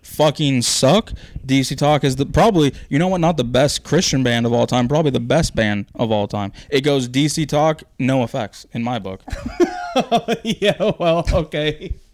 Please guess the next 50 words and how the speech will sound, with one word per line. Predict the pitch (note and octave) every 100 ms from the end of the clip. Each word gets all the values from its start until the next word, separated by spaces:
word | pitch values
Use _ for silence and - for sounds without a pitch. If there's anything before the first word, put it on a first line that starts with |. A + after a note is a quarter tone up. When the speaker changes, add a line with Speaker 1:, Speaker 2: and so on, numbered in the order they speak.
| _ _ - - _ _ _ F#3+
Speaker 2:
All | A3 G#3+
right, | A3 G3 C3+
well, | D3
that | D#3 E3
is | D#3+ D3
definitely | D3+ D#3 D#3 D#3 D3+
one | D3+ D3 D#3
for | D#3
the | D3+
ages, | D3+ E3 F3+ E3
and | C#3+
I | C3
can't | D3+ C#3+
believe | D3
it | C#3
was | B2+
that | C3 C3
fucking | - D3+ D3+ C#3+
close. | C#3 D#3 E3 - -
I | E3
literally | F3+ D#3+ D#3+ F3 E3+ D#3
thought | D#3 D3+ D3+
this | C#3+
was | D3+
gonna | D3
be | D3
a | C3+
surefire | - - D3+ C#3 - C#3+ C#3
fucking | C#3 C3 B2+ B2+
win | B2
for | B2
Newsboys. | B2 A#2+ A#2 G2+ F#2+ -
Speaker 1:
Yeah. | C3+ C3+
Speaker 2:
Like, | C3+ C3
how | D3+ D3
the | D#3
fu-, | D3+ - - _
they're | E3 G3+
still | - C#4+ C4
playing. | F#3 A3 A#3 C#3+ A#2 _ _ _
D | G#3
C | G#3 G#3
Talk | G#3+
doesn't | G#3+ G3 F3
do | E3+ G3+
shit | G3+ F3 A2
anymore. | A#2+ A2 G#2+ G#2
Speaker 1:
Right, | G#2 D3+ B2 -
but | B2+ C3
that | A#2+ A#2+ -